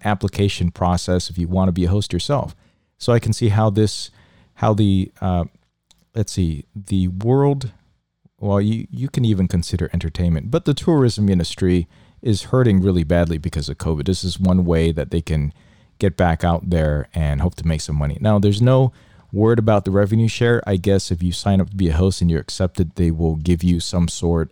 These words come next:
of, you know, split or revenue share. Uh, in Amazon, obviously, is gonna get a cut from all this.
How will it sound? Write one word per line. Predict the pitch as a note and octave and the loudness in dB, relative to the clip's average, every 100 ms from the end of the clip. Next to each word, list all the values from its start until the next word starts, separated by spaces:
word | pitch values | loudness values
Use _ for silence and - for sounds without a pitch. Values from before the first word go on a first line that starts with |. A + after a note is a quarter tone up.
| - | -4
of, | E2+ E2 D#2 - _ _ _ _ _ _ - | -2 -2 -4 -10 _ _ _ _ _ _ -6
you | A2+ | -2
know, | F#2+ | 0
split | E2+ - G#2 G2+ | -2 -4 0 2
or | F2 | 2
revenue | F2+ F2 F#2+ F2+ | 2 2 2 2
share. | - F#2+ G2 F2+ - | 0 2 2 0 -2
Uh, | F2+ F2 D#2 | -2 -2 -2
in | F#2+ - | -2 -4
Amazon, | - F2+ F2+ F#2 F#2 F2 | -2 0 0 0 0 0
obviously, | F2+ F2+ - F#2 | -2 -2 -2 -2
is | F2 | -2
gonna | F#2 E2 | -2 -2
get | F2 | -4
a | |
cut | D#2+ E2+ | -4 -8
from | - F#2 | -2 0
all | F2 F2+ | 2 2
this. | F#2+ G2+ | 0 -2